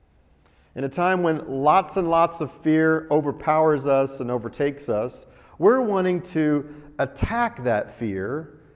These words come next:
attack that anxiety with bold faith, with trust.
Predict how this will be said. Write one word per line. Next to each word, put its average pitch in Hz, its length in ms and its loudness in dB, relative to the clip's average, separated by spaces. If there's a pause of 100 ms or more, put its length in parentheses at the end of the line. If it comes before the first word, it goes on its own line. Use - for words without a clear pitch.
(100)
attack 233 600 -4
that 175 280 2
anxiety 143 840 -2
with - 420 -8
bold 170 800 4 (240)
faith, - 600 -4 (300)
with 117 120 -10
trust. - 560 0